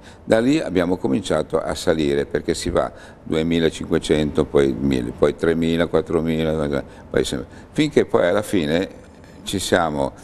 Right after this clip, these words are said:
ho detto: "Proseguiamo." E, eh, sono stato via un mese e mezzo. Arrivati, arrivati a Manang, no, ma quello si chiama Manang, è a cinquemila metri. A Manang avevo qualche problema di respirazione, un pochettino, pure, cioè,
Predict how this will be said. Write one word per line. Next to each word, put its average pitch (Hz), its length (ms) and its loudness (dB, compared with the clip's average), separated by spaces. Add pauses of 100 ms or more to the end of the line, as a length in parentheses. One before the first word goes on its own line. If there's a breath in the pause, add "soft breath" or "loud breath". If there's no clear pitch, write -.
(220 loud breath)
ho - 80 4
detto: 76 280 -2
"Proseguiamo." 85 1000 0 (540 loud breath)
E, 90 680 4
eh, - 80 -6
sono 101 160 0
stato 113 280 0
via 101 140 4
un 104 80 2
mese 78 240 2
e 78 40 4
mezzo. 65 500 -2 (320 loud breath)
Arrivati, 101 600 2
arrivati 98 540 0
a 87 60 4
Manang, 92 880 0 (140)
no, 80 340 -4
ma 95 260 -2
quello 98 220 0
si - 120 -6
chiama 82 220 2
Manang, 82 460 0
è 95 140 2
a 87 100 2
cinquemila 98 580 0
metri. 71 420 -2
A 78 80 0
Manang 98 600 2 (300 loud breath)
avevo 92 380 2
qualche 87 420 0
problema 80 400 2
di 78 160 2
respirazione, 71 880 -2
un 64 100 -8
pochettino, 67 760 -4
pure, - 680 -6
cioè, - 200 2